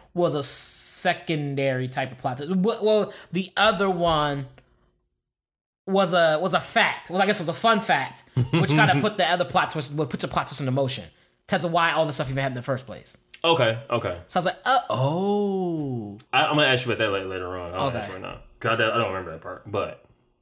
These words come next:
Speaker 1: Okay.
Speaker 2: uh, I'll give it an
Speaker 1: Yes.
Speaker 2: eight. Uh, I thought it was pretty solid. Uh, beginning to end. Yeah, I have no complaints about it, honestly.
Speaker 1: Yeah, it was, it was fun. I was like, "Oh, shit."
Speaker 2: And we talked about this too. Like, if it was, if it was longer, if it was two hours, I'd be like, "Yeah, no."
Speaker 1: If I had paid to go see it in the theater, I'd probably be like, "Mm, okay."
Speaker 2: Really?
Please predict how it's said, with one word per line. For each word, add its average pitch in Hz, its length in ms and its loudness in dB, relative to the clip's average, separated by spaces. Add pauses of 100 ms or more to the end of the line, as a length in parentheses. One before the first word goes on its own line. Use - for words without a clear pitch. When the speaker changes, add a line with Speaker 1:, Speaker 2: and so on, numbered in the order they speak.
Speaker 1:
Okay. 107 300 -8 (320)
Speaker 2:
uh, - 60 2
I'll 135 160 6
give 139 100 4
it 131 80 2
an - 40 2
Speaker 1:
Yes. - 40 2
Speaker 2:
eight. 127 360 0 (120)
Uh, 117 160 2
I - 20 2
thought 113 80 0
it 107 40 2
was 101 100 -4
pretty 101 160 -2
solid. 98 440 0
Uh, 95 440 -2
beginning 107 380 0
to 104 40 0
end. 104 560 -4 (1000)
Yeah, 113 120 0
I 120 40 4
have 117 160 2
no 101 80 0
complaints 104 340 -6
about - 160 -12
it, 87 60 -8
honestly. 117 400 -10 (180)
Speaker 1:
Yeah, - 80 -20
it - 380 -20
was, 170 140 -12
it - 40 -12
was 202 140 -10
fun. 170 160 -6
I - 20 -6
was 175 120 -10
like, 254 100 -12
"Oh, 392 100 -18
shit." - 340 -12 (540)
Speaker 2:
And 131 240 4
we 139 80 2
talked 147 120 4
about 117 80 4
this 104 100 -4
too. - 240 0
Like, 104 240 6
if 98 80 -4
it 135 40 6
was, 120 180 6 (100)
if 117 180 0
it 151 40 4
was 139 240 4
longer, 135 340 2
if 123 100 2
it 175 40 6
was 165 120 4
two 151 160 0
hours, 135 260 2
I'd 117 180 2
be 113 60 0
like, 98 160 2
"Yeah, 87 100 -4
no." 82 320 -6 (460)
Speaker 1:
If 208 120 -6
I 240 100 4
had 226 120 2
paid 220 220 2
to 208 60 -2
go 190 100 0
see 190 160 0
it - 20 0
in 185 60 0
the 180 40 -6
theater, 202 280 0
I'd 151 160 -2
probably 160 180 0
be 151 40 -6
like, 143 200 -2
"Mm, 170 300 -8
okay." 120 440 -6
Speaker 2:
Really? 440 420 2